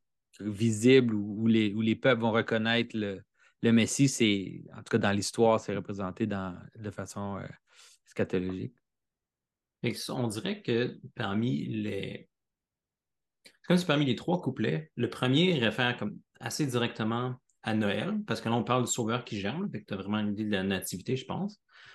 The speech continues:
Speaker 2: Dans le deuxième, là, on parle « Nos yeux verront tes merveilles, nos voix chanteront ton amour », avec l'ima-,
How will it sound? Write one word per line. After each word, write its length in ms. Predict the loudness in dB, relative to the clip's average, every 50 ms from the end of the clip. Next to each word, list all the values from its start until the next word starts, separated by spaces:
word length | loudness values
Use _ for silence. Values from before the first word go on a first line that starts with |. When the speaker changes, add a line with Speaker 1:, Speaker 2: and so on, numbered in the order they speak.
| -20 _ _ -2
Speaker 2:
Dans 140 | 2 4 6
le 200 | 6 6 6 4
deuxième, 1000 | 2 -2 -4 -6 0 4 4 6 6 4 4 2 0 0 0 0 -2 -2 -4 -6 _ _ -20 _ _ _ _ _
là, 80 | -4 -4
on 60 | 0
parle « 220 | 0 2 2 4 4
Nos 160 | 4 4 2
yeux 140 | 2 0 0
verront 320 | 2 2 2 2 0 -2
tes 120 | -2 0
merveilles, 460 | -2 0 -2 -2 -2 -2 -2 0 0 0
nos 200 | 0 0 0 0
voix 200 | 0 -2 -4 -2
chanteront 360 | -2 -4 -4 -4 -4 -4 -4
ton 140 | -4 -2 -2
amour », 280 | 0 0 0 -2 -2 -2
avec 220 | -2 -2 -2 0
l'ima-, 320 | 2 0 2 2 2 0